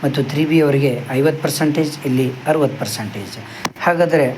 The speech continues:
ಆದಾಯದ ಅಗತ್ಯತೆಗಳು ಎಷ್ಟಿರಬೇಕು ಅಂದರೆ ವಿದ್ಯಾರ್ಥಿಯ ಕುಟುಂಬದ ಒಟ್ಟು ವಾರ್ಷಿಕ ಆದಾಯವು ಕೆಳಗೆ ತಿಳಿಸಿದ ಮಿತಿಯಲ್ಲಿರಬೇಕಾಗುತ್ತೆ, ನೆನ್ಪಿಟ್ಕೊಳ್ಬೇಕು.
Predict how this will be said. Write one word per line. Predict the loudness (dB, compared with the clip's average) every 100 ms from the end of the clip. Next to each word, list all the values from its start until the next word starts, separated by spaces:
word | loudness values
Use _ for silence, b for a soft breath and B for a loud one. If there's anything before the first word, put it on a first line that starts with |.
| 0
ಆದಾಯದ | 2 4 4 4
ಅಗತ್ಯತೆಗಳು | 2 2 0 0 2
ಎಷ್ಟಿರಬೇಕು | 2 2 0 -2 -2 -2 -2
ಅಂದರೆ | -2 -2 B B -4
ವಿದ್ಯಾರ್ಥಿಯ | -2 2 2 2 0
ಕುಟುಂಬದ | 0 0 2 2
ಒಟ್ಟು | 2 0 2
ವಾರ್ಷಿಕ | 2 2 -2 -2
ಆದಾಯವು | 0 2 0
ಕೆಳಗೆ | 0 0 0
ತಿಳಿಸಿದ | -2 -4 -4 -2 -2 -4 B B 0
ಮಿತಿಯಲ್ಲಿರಬೇಕಾಗುತ್ತೆ, | 0 2 2 2 0 -2 -4 -4 -6 -6 -8 -10 -6 -2
ನೆನ್ಪಿಟ್ಕೊಳ್ಬೇಕು. | 0 0 -2 -4 -4 -6 -8 -12 -14